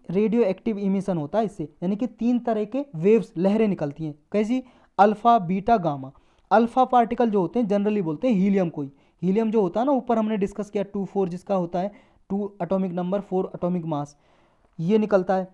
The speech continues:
ये पॉजिटिवली चार्ज होता है हीलियम। और बे-, बीटा पार्टिकल निकलता है, वो नेगेटिवली चार्ज होता है, यानी इलेक्ट्रॉन निकलते हैं इससे, इलेक्ट्रॉन को ही बोलते हैं बीटा पार्टिकल, ये समझ लो। और गामा रेज निकलती हैं, ये सबसे ज़्यादा पावरफुल होती हैं गामा रेज।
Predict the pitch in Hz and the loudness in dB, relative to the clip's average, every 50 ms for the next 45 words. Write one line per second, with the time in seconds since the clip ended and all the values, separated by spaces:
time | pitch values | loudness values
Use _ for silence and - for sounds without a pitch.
0 | _ _ _ _ _ - 175 165 233 254 - - 214 214 190 220 208 247 233 233 | _ _ _ _ _ -6 -4 -2 -2 0 2 2 2 2 2 0 0 0 0 0
1 | 240 233 220 208 196 175 165 156 156 233 269 254 190 190 185 185 170 147 147 - | 0 2 2 0 0 0 -2 -4 -2 0 0 2 2 2 2 0 0 -2 -6 -10
2 | _ _ _ _ _ _ _ _ _ _ _ _ - 190 208 185 147 131 135 185 | _ _ _ _ _ _ _ _ _ _ _ _ 0 2 2 0 -2 0 2 4
3 | 214 233 247 247 - 180 160 143 170 208 233 - 262 262 254 254 240 233 233 240 | 4 4 2 0 -4 -8 -4 -2 0 0 2 4 4 4 4 4 4 2 2 0
4 | - 240 233 220 208 220 214 226 254 254 247 233 196 180 180 170 165 175 180 190 | -2 -2 -2 0 -2 -2 0 0 0 2 2 0 0 0 -2 -2 -4 -4 -2 -2
5 | 196 180 165 - 175 175 165 175 175 170 175 180 185 180 185 185 240 233 - 220 | -2 -2 0 0 0 2 0 -2 -4 -4 -4 -2 -2 -2 -2 -2 -4 -4 0 2
6 | 202 214 214 214 - 233 226 214 190 175 170 151 143 151 147 143 147 - - - | 2 2 2 2 0 -2 0 0 0 -2 -4 -4 -4 -6 -8 -8 -8 -10 -6 -2
7 | 190 196 196 - - 226 214 202 214 202 190 165 160 156 240 262 214 180 180 160 | 0 0 0 0 -2 -2 0 0 0 0 0 0 -2 -2 -2 -2 -2 -2 -2 0
8 | 190 165 - 160 151 147 - 143 147 143 147 156 196 190 190 160 139 135 135 135 | -2 -2 -2 -2 -4 -4 -6 -8 -8 -8 -4 -2 -2 -2 -2 -4 -8 -8 -12 -14
9 | 135 _ _ _ _ _ _ _ _ _ _ _ _ - 214 214 170 151 185 190 | -16 _ _ _ _ _ _ _ _ _ _ _ _ 0 0 2 2 4 4 4
10 | 208 226 240 233 226 220 175 180 170 170 165 160 - 214 233 208 160 196 240 233 | 6 6 6 6 6 4 2 0 -2 -2 -4 -4 -4 -4 -4 -2 -2 -2 -2 -2
11 | - 220 202 202 - 254 240 190 202 196 180 220 214 - 196 185 185 196 185 185 | -2 -4 -4 -4 -4 -4 -2 0 0 0 0 -2 -2 0 0 2 2 2 0 -2
12 | - 185 160 147 - 202 247 214 175 170 156 151 147 143 139 135 135 - | -2 -4 -4 -4 -2 -2 -2 2 2 2 2 0 -2 -6 -8 -10 -12 -14